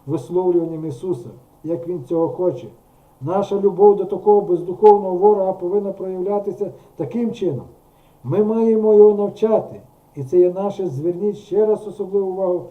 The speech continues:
основне завдання. Ми маємо їх навчати духовних законів,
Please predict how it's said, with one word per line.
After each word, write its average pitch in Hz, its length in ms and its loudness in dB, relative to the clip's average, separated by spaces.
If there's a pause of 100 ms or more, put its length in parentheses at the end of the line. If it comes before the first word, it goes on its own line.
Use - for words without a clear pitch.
(140)
основне 165 520 -6
завдання. 165 540 -4 (160)
Ми 165 100 -6
маємо 190 300 -4
їх 180 140 -8
навчати 185 460 -4 (240)
духовних 196 560 6
законів, 196 580 0